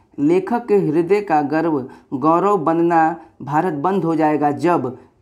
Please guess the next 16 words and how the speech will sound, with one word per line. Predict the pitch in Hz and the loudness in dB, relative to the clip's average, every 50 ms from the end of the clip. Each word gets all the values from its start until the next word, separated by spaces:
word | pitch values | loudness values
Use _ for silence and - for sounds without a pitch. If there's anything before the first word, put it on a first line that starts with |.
| - 147 | -14 -8
जब | 131 139 165 165 151 156 180 196 190 - - _ _ - | -2 0 0 0 0 0 -2 -4 -4 -10 -18 _ _ 0
it | 220 208 - - 143 127 - - _ _ _ _ _ _ _ _ - - | 0 0 0 -2 -8 -8 -10 -14 _ _ _ _ _ _ _ _ -14 -8
दूसरों | 131 135 147 147 170 185 208 | -2 -2 0 2 2 2 2
को | 202 208 | 2 2
कॉपी | 202 208 202 202 220 | 0 0 0 0 -2
करेगा, | 202 220 220 226 220 220 170 131 123 123 123 - _ _ _ _ _ _ _ _ _ _ _ _ - - | -4 -2 -2 -2 0 -2 -2 -4 -4 -8 -14 -20 _ _ _ _ _ _ _ _ _ _ _ _ -6 -6
अब | 151 - - - - - | -6 -6 -6 -12 -4 -2
किसी | 170 160 - 190 | -2 0 0 0
भी | 180 185 | -2 0
कारण | - 165 165 175 190 190 | 2 2 2 2 2 0
के | 180 190 185 185 | 2 2 2 4
लिए | 185 185 190 185 175 156 | 6 4 4 4 4 0
नहीं | 135 127 131 139 147 180 | -2 -2 -2 0 0 0
लड़ेगा, | 190 202 196 208 196 196 185 147 127 117 120 - _ _ _ _ _ _ _ - - | 0 0 0 0 2 2 2 0 0 -2 -10 -16 _ _ _ _ _ _ _ -4 0
follows | 151 160 165 185 202 190 170 | 2 2 4 4 2 2 0
the | 185 | -2